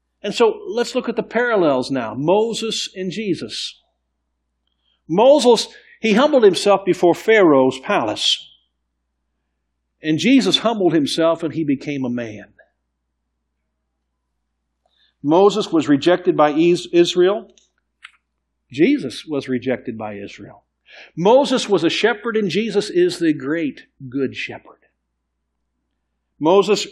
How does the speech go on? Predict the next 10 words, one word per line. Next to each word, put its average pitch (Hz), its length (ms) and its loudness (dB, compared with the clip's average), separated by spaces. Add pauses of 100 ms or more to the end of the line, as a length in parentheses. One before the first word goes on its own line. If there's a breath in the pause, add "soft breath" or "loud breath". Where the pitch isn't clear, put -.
redeemed 156 540 2
his 156 160 0
people 196 360 -2
from 151 220 -4
their 131 100 -2
bondage 156 560 -4
of 117 160 -12
slavery 147 540 -4
in 123 80 -6
Egypt, 151 460 -4